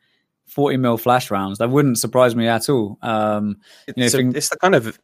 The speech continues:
Speaker 2: breach entry, isn't it? It's that kind of
Speaker 1: Yeah, you think
Speaker 2: what
Speaker 1: that
Speaker 2: you would use it
Speaker 1: something like
Speaker 2: for.
Speaker 1: that probably would exist. Um, we definitely got, there's a number of, like, grenade launchers that are definitely coming to the game. I mean, the G L forty itself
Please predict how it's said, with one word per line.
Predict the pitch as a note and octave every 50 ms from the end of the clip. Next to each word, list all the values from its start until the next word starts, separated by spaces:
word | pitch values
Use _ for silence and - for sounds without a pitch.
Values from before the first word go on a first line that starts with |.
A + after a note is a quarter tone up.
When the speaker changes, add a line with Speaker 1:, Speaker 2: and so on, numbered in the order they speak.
| _ _ _
Speaker 2:
breach | C#3 D3 C#3+ - -
entry, | A#2+ C#3 C#3 - - A#2+ G2+ G#2
isn't | A#2+ C3 A#2 G2+
it? | G#2+ -
It's | - - -
that | - A#2 -
kind | - - G#2 G#2 G2+
of | G2+ G2 -
Speaker 1:
Yeah, | - F4 F#4+ D#4+ C#3+ G2 F#2+
you | G2+ A#2 C3
think | C3 - D#3 C#3
Speaker 2:
what | C3
Speaker 1:
that | B2
Speaker 2:
you | A#2+
would | - -
use |
it | B2+ A#2+ A#2
Speaker 1:
something | A2+ A#2
like | A2+ A2 G#2+
Speaker 2:
for. | G#2+ G#2 A2
Speaker 1:
that | - _
probably | - - B2 A#2 A2+ G#2+ G#2+ G#2+ G#2+
would | G#2 A2 A2 G#2
exist. | G#2+ G#2 G#2 G#2 A2+ A#2+ C#3+ - - - - - -
Um, | - A#2 A2+ A2 A2 A2 A2 A2 A2+ A2+ A#2 - - - - - - -
we | D#3 D#3
definitely | D3+ G#3+ A3 - A3 G3+ F3
got, | D#3+ E3+ D#3 D#3 - -
there's | E3+ E3 D#3
a | D#3+
number | E3+ F#3+ G#3 F#3+
of, | D#3 C3+ C#3
like, | C#3+ C3+
grenade | B2 C3+ C3+ C#3 C3+
launchers | C3+ C3 A#2+ - B2+ A2+
that | B2+ A#2+ A#2
are | A#2
definitely | A#2 C3+ C#3+ D3 - C3+ B2 A#2+ A2+
coming | - B2 A#2+ A2+
to | A2 A2
the | G#2+ A2
game. | A2+ A#2+ A#2 A2+ G#2+ G#2+ - -
I | B2
mean, | B2+ C3 B2+
the | C3 C3
G | B2 C3 D#3+
L | F3 D#3+
forty | - - D#3+ D#3+ D3 C3+
itself | B2 B2 - - D3+ D3+ D3 B2 A2 G#2+ - - -